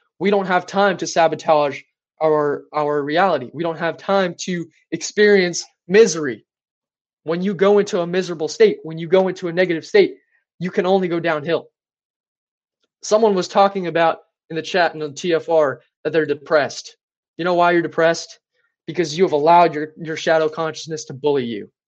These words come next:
And you've allowed all those traumas, all that suffering, all that negativity to bully your mind. And it will eat away at you. It's,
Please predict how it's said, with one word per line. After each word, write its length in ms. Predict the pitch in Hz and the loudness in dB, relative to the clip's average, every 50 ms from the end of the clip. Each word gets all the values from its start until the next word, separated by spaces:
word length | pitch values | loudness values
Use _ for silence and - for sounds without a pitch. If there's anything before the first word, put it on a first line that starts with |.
| _ _ _ _ _ _ _ _ _ _ _ _ _ _ _ _ _ - | _ _ _ _ _ _ _ _ _ _ _ _ _ _ _ _ _ -12
And 120 | 151 156 | -6 -4
you've 100 | 175 165 | -2 0
allowed 440 | 160 147 151 165 170 175 175 165 170 | 2 4 6 6 6 6 6 4 4
all 180 | - 170 180 170 | 4 4 4 4
those 180 | 165 160 156 | 4 2 0
traumas, 520 | - - 190 180 175 180 185 185 185 185 185 - _ _ _ _ _ _ | 0 0 2 2 2 2 2 2 0 0 -2 -8 _ _ _ _ _ _
all 140 | - 165 170 | -2 2 2
that 160 | 170 160 151 | 4 2 2
suffering, 520 | - - 180 180 175 - 180 180 180 180 175 | 0 -2 -2 -2 -2 -2 -4 -4 -4 -4 -2
all 160 | - 156 156 | 0 0 2
that 120 | 156 156 | 2 0
negativity 680 | 151 160 160 151 156 156 - 202 202 180 165 160 151 143 - _ _ _ _ _ - | 0 -2 -2 -2 -2 0 2 2 2 2 0 -4 -6 -10 -12 _ _ _ _ _ -10
to 120 | 185 160 | -10 -10
bully 400 | 135 139 - 170 185 190 185 175 | -10 -6 0 2 2 4 4 2
your 180 | 165 165 156 147 | 2 2 0 2
mind. 340 | 147 151 143 127 123 - - - - _ _ _ _ _ _ _ _ _ _ _ _ _ _ _ _ _ _ - - - | 0 0 -2 -2 -4 -6 -12 -20 -20 _ _ _ _ _ _ _ _ _ _ _ _ _ _ _ _ _ _ -18 -10 -6
And 160 | 170 175 175 - | -4 -2 2 4
it 140 | 202 208 | 4 4
will 180 | 196 175 151 135 - | 2 0 -4 -4 -2
eat 260 | 196 226 226 233 - | -2 -2 -2 -2 -4
away 320 | - 165 156 180 196 190 165 | -4 0 4 6 6 6 6
at 180 | 151 151 - | 4 2 -2
you. 80 | 147 135 | -8 -6
It's, 200 | 143 165 165 | -6 -6 -6